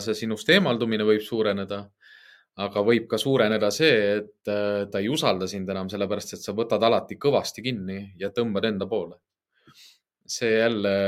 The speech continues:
vähendab usaldust inimese suhtes, et miks ta, miks ta jõudu kasutab selleks.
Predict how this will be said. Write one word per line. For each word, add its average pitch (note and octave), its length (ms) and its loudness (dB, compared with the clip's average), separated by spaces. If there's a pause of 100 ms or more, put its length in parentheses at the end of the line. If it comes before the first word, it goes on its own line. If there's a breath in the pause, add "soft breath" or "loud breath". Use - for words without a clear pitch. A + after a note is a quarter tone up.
(400)
vähendab G#2+ 440 0
usaldust F#2+ 480 -6
inimese F#2+ 320 -6
suhtes, G2 380 -12
et F#2+ 160 -10
miks G2+ 260 -10
ta, F#2+ 120 -4 (920)
miks - 160 -10
ta G#2 80 2
jõudu A2 340 4
kasutab G2 440 -6
selleks. F#2 400 -14